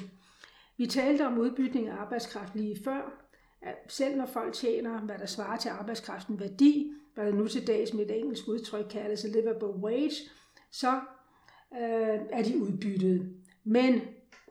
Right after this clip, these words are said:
i Danmark er lønningerne jo højere, end det er for arbejde, øh, højere end som så for arbejde i gode job, så det er ikke fordi, de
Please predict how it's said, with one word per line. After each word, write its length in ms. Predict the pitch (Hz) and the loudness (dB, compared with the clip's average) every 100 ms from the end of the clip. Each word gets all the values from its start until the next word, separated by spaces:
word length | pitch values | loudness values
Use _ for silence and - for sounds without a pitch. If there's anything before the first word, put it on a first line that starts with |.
| _ - | _ -12
i 120 | 226 | -2
Danmark 440 | 226 233 262 254 | 2 6 6 6
er 60 | 254 | 4
lønningerne 500 | 196 214 247 233 220 | 6 8 6 2 0
jo 100 | 190 | -2
højere, 420 | 180 190 226 233 | -4 -4 -2 0
end 140 | 208 196 | -2 0
det 160 | 202 | 0
er 100 | 202 | 0
for 120 | 196 | -4
arbejde, 540 | 202 185 202 214 - 202 | -6 -8 -8 -6 -6 -6
øh, 500 | 113 - 175 185 208 | -8 -8 -10 -8 -8
højere 300 | 190 240 254 | -6 -2 0
end 80 | 220 | 0
som 180 | 220 185 | -2 -2
så 280 | 254 247 - | 0 0 -2
for 60 | |
arbejde 500 | 196 190 196 214 196 196 | -6 -6 -6 -6 -6 -8
i 80 | 190 | -8
gode 260 | 202 202 202 | 2 4 4
job, 220 | 196 180 185 | 0 -2 -2
så 240 | - 196 185 - - - _ | 0 0 -4 -16 -20 -20 _
det 60 | 220 | 2
er 20 | |
ikke 180 | 214 247 | 2 2
fordi, 280 | - 233 233 | 2 2 2
de 220 | 226 185 | 0 -2